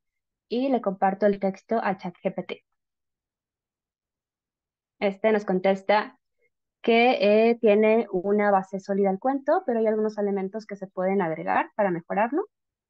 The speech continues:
especialmente para un libro electrónico, y nos da sus sugerencias. Nos dice, eh,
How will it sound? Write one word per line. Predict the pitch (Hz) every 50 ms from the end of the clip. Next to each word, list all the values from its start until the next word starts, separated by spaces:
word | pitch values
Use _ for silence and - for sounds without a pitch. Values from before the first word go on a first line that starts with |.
| _ _ _ _ _ _ _ _ _
especialmente | - 202 202 - - 190 - 202 196 190 190 190 190
para | - 185 180
un | 175
libro | 170 165 170
electrónico, | 175 180 - - - 247 262 277 294 294 294 320 320 320 320
y | - 208
nos | 202 196 190
da | 196 190
sus | 185 202 202 -
sugerencias. | - 185 170 180 170 170 170 175 - _ _ _ _ _ _ _ _ _ _ _ _ _ _ _ _ _ _ _ _ _ _ _ _ _ _ _ _ _ -
Nos | 214 208 196
dice, | 196 208 196 202 - 214 220 226 - -
eh, | 190 185 185 185 185